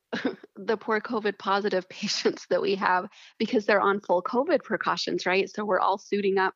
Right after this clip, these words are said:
to go in their room. They get out of there usually as fast as they can because they, they feel <laughs> like that everybody's scared of them or that they're a threat to everybody or these kinds of things. So I think especially for those patients, having this feeling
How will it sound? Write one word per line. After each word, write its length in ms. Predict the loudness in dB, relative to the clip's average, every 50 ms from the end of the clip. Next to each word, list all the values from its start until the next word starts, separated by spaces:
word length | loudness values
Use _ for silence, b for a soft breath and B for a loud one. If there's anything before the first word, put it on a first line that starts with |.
| _ -8
to 100 | -8 -4
go 160 | -2 0 0
in 100 | 0 0
their 140 | 0 -2 0
room. 340 | 2 4 4 4 4 4 0 B B B B B B B 0
They 100 | 0 2
get 160 | 4 4 4
out 160 | 4 2 2
of 80 | 2 2
there 120 | 2 2
usually 400 | 2 2 0 -2 -2 -2 -2 -2
as 120 | -4 -4 -4
fast 320 | -4 -4 -4 -6 -10 -12
as 80 | -10 -6
they 140 | -6 -6 -4
can 360 | -4 -4 -4 -4 -4 -8 -10 -6
because 360 | -6 -2 0 2 0 0 0 0
they, 260 | 0 0 0 -2 -6 -12 _ _ _ _ _ _ _ _ -10 -8
they 220 | -2 2 2 2 2
feel 220 | 2 0 0 2
<laughs> 0 |
like 500 | 2 4 4 4 4 2 0 -4 -12 B B B B B B B B B B _ _ _ _ _
that 200 | 2 2 4 4
everybody's 460 | 4 4 4 4 2 2 0 -2 -4
scared 280 | -8 -4 -2 0 0 0
of 80 | 0 0
them 240 | -2 -2 -2 -2
or 100 | -4 -6
that 180 | -6 -6 -4 -2
they're 160 | 0 0 0
a 60 | 0
threat 340 | -2 -2 -2 -2 -2 -2 -4 -4
to 120 | -4 -2
everybody 460 | -2 0 0 -2 -2 -2 -2 -2 0 -2
or 100 | -2 -2
these 260 | -2 -2 -2 -4 -4
kinds 280 | -6 -6 -6 -4 -4
of 100 | -6 -6
things. 320 | -6 -6 -4 -4 -4 -6 -6
So 260 | -4 -2 -2 0 -2 -4 B B B B B B B B 0
I 100 | 0 0
think 240 | 2 2 0 2 0
especially 460 | -2 -2 -2 -2 -2 0 0 0 0
for 160 | 0 -2 -4
those 240 | -2 -2 -2 -2 -4
patients, 720 | -4 -4 -4 -2 0 2 2 2 2 0 -2 -6 -10 -18 -20 _ _ -10
having 360 | -4 -2 0 0 2 0 0
this 200 | -2 -2 -6 -6
feeling 380 | -4 -2 0 0 0 -2 -4